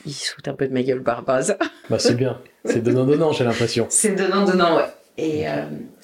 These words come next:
Speaker 1: et donc, ouais, j'ai, j'espère qu'elle va grossir, cette communauté. Et c'est assez marrant parce que du coup, il y a des élèves qui sont encore dessus alors que ça fait un an,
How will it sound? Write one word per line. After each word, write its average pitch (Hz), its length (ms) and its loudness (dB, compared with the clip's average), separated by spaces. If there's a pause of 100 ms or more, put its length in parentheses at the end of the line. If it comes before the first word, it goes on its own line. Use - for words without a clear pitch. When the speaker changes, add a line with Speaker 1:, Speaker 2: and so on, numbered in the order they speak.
(120)
Speaker 1:
et 156 80 -6
donc, 165 180 -6
ouais, 240 260 0
j'ai, 156 280 -8
j'espère 151 520 -6
qu'elle 147 200 -4
va 139 220 -2
grossir, 196 480 0
cette - 220 -6
communauté. 156 540 -4 (480)
Et - 80 -4
c'est 147 160 0
assez 151 180 0
marrant 185 300 0
parce 196 180 -2
que - 80 -10
du 147 140 -6
coup, - 140 -4
il 180 60 0
y 156 60 2
a 143 120 -2 (260)
des 143 180 -4
élèves 175 220 0
qui - 180 -10
sont - 180 -4
encore 147 260 -2
dessus 156 320 0
alors - 200 -4
que - 80 -14
ça 135 100 -8
fait 147 220 -4
un 151 240 2
an, - 180 -4